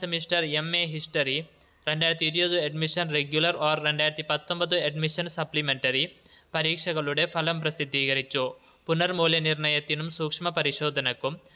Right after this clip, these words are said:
നിശ്ചിത ഫീസ് അടച്ച് ഒക്ടോബർ ഇരുപത്തിരണ്ട് വരെ ഓൺലൈനിൽ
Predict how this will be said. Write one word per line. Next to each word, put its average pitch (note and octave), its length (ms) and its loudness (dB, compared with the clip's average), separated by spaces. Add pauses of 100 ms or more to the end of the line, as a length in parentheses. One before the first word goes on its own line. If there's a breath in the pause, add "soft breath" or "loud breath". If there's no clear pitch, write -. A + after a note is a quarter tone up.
(180 loud breath)
നിശ്ചിത E3+ 380 0 (140)
ഫീസ് D3+ 280 -2
അടച്ച് D3 280 -2 (100)
ഒക്ടോബർ D#3+ 500 0
ഇരുപത്തിരണ്ട് D#3 540 0
വരെ C3 180 2 (200)
ഓൺലൈനിൽ D3+ 460 0